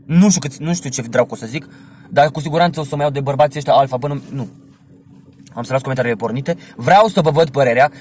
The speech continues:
și vreau să se uite prietenul meu, Marcus Filimon, și să mă judece, bă, după aia. Am să pun, deci nici nu știu cum dracu să fac. Cred că am să pun, am să încerc cumva să pun clip, poza cu tipa aia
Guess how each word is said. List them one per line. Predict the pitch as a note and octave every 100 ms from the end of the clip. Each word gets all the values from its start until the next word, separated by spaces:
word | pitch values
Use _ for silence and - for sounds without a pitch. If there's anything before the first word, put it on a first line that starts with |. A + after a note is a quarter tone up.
| -
și | -
vreau | D3 F3+ B3 C4+
să | A#3+
se |
uite | A#3 A#3+
prietenul | G3+ A3+ B3+ B3+ B3+
meu, | B3
Marcus | B3 C#4 D#4 C#4+
Filimon, | - B3+ A#3+ A#3+ A#3+ - - _ _ -
și | G3
să | G#3+
mă | G#3
judece, | G3 A3+ A3+ A3
bă, | E3+ C#4
după | B3+ G3+
aia. | A#3+ A3 D3+ - _ _ _ _ _ _
Am | - E3
să | E3+ E3+
pun, | D3 F3 A3 G3+ _
deci | - C3
nici | C3+ F3+
nu |
știu | F3 E3
cum | E3+
dracu | D#3 -
să | C3+
fac. | C3 A#2 - - -
Cred | G3+
că | A#3+
am | A3+
să | F#3+
pun, | E3 G#3+ G3 - - _
am | C#3
să | C3+
încerc | C#3 C3+ G#3
cumva | F3+ D3+ E3
să | D3+
pun | F3+
clip, | D#3+ - C3+ - - - -
poza | G#3+ A3+
cu | G3+ F#3
tipa | F#3+ C#3
aia | B2